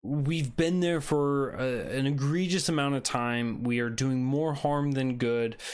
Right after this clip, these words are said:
We are creating dependency upon the American troops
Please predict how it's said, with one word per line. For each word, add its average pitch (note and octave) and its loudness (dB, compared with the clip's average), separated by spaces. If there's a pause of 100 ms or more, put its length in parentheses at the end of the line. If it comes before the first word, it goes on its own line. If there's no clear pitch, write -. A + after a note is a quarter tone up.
(180)
We C3 2
are A#2+ 0
creating E3 0
dependency D#3+ 0
upon C#3 0
the C3 2
American B2 0
troops B2 -2